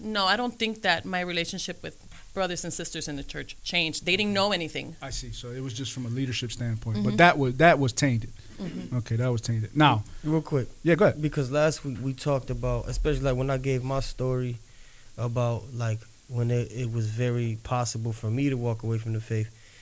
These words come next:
Speaker 3: You know, I said one of the main things that God used to, to, to kinda ground me was my brothers in the faith, right? And so in that time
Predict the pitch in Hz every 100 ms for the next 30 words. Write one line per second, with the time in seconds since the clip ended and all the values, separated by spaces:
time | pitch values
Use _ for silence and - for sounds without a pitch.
0 | - - 120 123 113 120 113 120 127 120
1 | 113 120 123 120 - 123 117 113 120 110
2 | 113 117 117 113 123 127 117 110 - -
3 | 117 107 - - 113 110 - - - -
4 | - - - - 131 117 107 107 131 147
5 | 131 120 113 117 110 107 101 120 131 104
6 | 98 - - 110 101 127 120 113 - -
7 | 113 110 - - - - 120 147 131 113
8 | - - - - 143 147 151 139 123 151
9 | 156 151 139 120